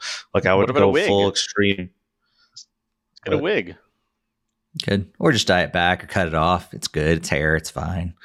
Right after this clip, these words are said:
Speaker 3: <laughs>
Speaker 2: Cut it
Speaker 1: Yeah.
Speaker 2: off. <laughs>
Speaker 1: <laughs> I don't know about if I wanna go with the berry look quite yet. <laughs>
Speaker 2: Aw. I like the buzz cut. It's nice.
Speaker 3: Nice. I've
Speaker 2: But,
Speaker 3: always just
Speaker 2: but
Speaker 3: been
Speaker 2: just get a wig.
Speaker 3: scared.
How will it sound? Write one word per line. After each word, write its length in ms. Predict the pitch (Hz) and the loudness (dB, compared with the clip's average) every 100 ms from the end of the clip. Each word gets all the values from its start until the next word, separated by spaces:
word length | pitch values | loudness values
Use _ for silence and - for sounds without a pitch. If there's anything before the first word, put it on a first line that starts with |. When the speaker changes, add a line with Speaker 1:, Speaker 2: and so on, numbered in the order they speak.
| - | -20
Speaker 3:
<laughs> 200 | - - | -6 0
Speaker 2:
Cut 760 | - - - - 165 165 156 104 | 0 -2 -8 2 2 2 0 0
it 0 | |
Speaker 1:
Yeah. 120 | 95 | 0
Speaker 2:
off. 320 | 85 82 - - - - | 0 -2 -8 -8 -4 0
<laughs> 0 | |
Speaker 1:
<laughs> 800 | - 160 - - _ - - - - - - - _ - - - - - - - - - - - | 0 0 -4 -6 _ -2 -2 0 0 -2 -6 -20 _ -6 2 2 0 -10 -8 -8 -6 -4 -4 0
I 80 | - | 2
don't 100 | 123 | 6
know 100 | 135 | 6
about 220 | 123 123 | 8 6
if 120 | 120 123 | 8 6
I 80 | |
wanna 240 | 117 120 113 | 6 6 4
go 200 | 120 113 | 4 4
with 120 | 110 | 4
the 60 | 90 | 2
berry 240 | 104 98 | 2 4
look 180 | 95 - | 2 -2
quite 260 | - 85 - | -2 -2 2
yet. 280 | 65 - | 0 2
<laughs> 1080 | - - - - - - - - - - - | 0 2 0 -2 -2 -6 -6 -8 -4 -2 -2
Speaker 2:
Aw. 200 | 50 50 - - - - _ - - - - 120 | -4 -4 -4 -10 -12 -18 _ -20 -4 0 2 4
I 60 | |
like 200 | 135 127 107 | 2 2 -2
the 60 | |
buzz 200 | 85 85 - | -8 -10 -12
cut. 180 | 82 85 _ | -20 -20 _
It's 120 | _ | _
nice. 160 | - 101 - | -16 -14 -14
Speaker 3:
Nice. 280 | 57 92 - - - - | -14 -16 -20 -20 -14 -2
I've 140 | 117 | 4
Speaker 2:
But, 40 | 139 | 6
Speaker 3:
always 200 | 92 90 | 4 2
just 160 | 85 | -2
Speaker 2:
but 80 | 127 | 0
Speaker 3:
been 60 | 87 | 0
Speaker 2:
just 140 | 80 | 0
get 80 | - | 2
a 60 | 262 | 4
wig. 100 | 226 | 4
Speaker 3:
scared. 300 | 80 78 | 2 -4